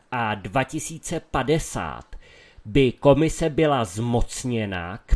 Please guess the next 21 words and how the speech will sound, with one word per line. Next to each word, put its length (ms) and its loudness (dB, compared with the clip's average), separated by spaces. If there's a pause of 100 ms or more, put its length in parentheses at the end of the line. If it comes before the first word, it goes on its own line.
přijímání 960 0
aktů 600 -2
v 200 -6
přenesené 880 -2
pravomoci 880 -2 (360)
za 360 -4
účelem 1040 0 (320)
doplnění 1080 2
tohoto 400 2
nařízení 1000 -4 (340)
vytyčením 1000 -2
trajektorie 920 -2
na 140 -6 (100)
úrovni 640 0
Unie, 600 -4 (220)
která 360 0
by 120 -2
postupem 680 -2
času 420 -6
umožnila 600 -2
dosáhnout 760 -4